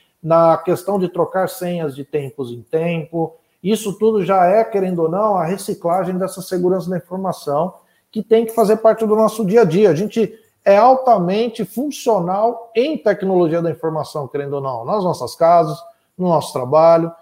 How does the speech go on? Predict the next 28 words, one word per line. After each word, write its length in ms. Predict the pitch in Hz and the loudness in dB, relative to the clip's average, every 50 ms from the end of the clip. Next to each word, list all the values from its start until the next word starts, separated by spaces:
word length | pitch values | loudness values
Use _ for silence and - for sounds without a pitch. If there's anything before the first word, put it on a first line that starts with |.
| _ _ _ _ | _ _ _ _
Então, 360 | - 185 180 226 226 233 233 233 | -12 -4 0 2 2 2 2 0
a, 840 | 196 190 190 185 - 175 180 175 175 170 170 170 165 165 160 156 156 | 0 0 0 0 2 2 2 4 4 4 4 4 4 4 4 2 2
a 40 | 147 | 0
ser 460 | - - - - 208 233 247 240 - - | -2 -8 -6 0 2 2 2 2 -2 -6
funcional 640 | - 196 170 - - 170 156 147 143 143 143 139 135 | -4 -6 -4 -4 -4 -4 -4 -4 -4 -6 -6 -6 -8
em 40 | 123 | -8
tecnologia 640 | - 143 135 - - 143 139 135 135 120 113 135 139 | -8 -8 -8 -8 -10 -10 -8 -8 -6 -6 -6 -6 -6
da 100 | 135 127 | -6 -10
informação, 680 | 120 _ 131 131 123 120 113 - - 160 180 190 185 | -12 _ -18 -20 -20 -20 -20 -14 -8 -6 -6 -6 -6
cabe 300 | 185 - 196 214 208 220 | -6 -8 -8 -6 -2 -2
a 80 | 233 220 | -2 -2
nós 300 | 202 175 165 180 190 - | 0 0 -2 -2 -2 -8
também 480 | - 247 226 214 190 175 170 180 226 - _ _ _ _ _ _ _ _ - | -14 -14 -10 -6 -4 -2 -2 -4 -6 -10 _ _ _ _ _ _ _ _ -4
aplicar 520 | - 202 196 - 240 220 - 208 214 214 220 | -4 -4 -2 0 -2 0 2 4 4 6 6
alguns 300 | 214 196 196 214 208 - | 4 4 2 0 -2 -2
conceitos 640 | 208 208 180 - - 190 196 202 202 208 180 151 156 | 0 0 0 0 2 2 2 2 2 -2 -4 -2 0
de 120 | 214 262 | 0 -2
segurança 560 | - - - 180 165 170 170 165 151 - 151 | -2 0 -2 0 0 0 0 0 -2 -4 -6
da 120 | 156 156 151 | -6 -6 -6
informação. 560 | 151 - 151 147 143 139 - - 156 147 143 | -6 -6 -8 -6 -6 -8 -8 -6 -4 -2 -2
Assim 240 | 147 - - 233 294 | -2 -4 -6 -8 -6
como 240 | - 285 226 208 190 | 0 0 2 2 2
eu 40 | |
ponho 260 | 165 - 190 180 170 165 | 0 0 -2 -2 -2 0
meu 120 | 156 143 | -2 -2
celular 380 | - - 160 151 147 143 - - | -2 0 0 2 2 2 0 0
pra 140 | - 139 | -4 -6
carregar 520 | - - 156 147 135 139 135 143 139 120 | -6 -6 -6 -4 -4 -2 0 0 0 0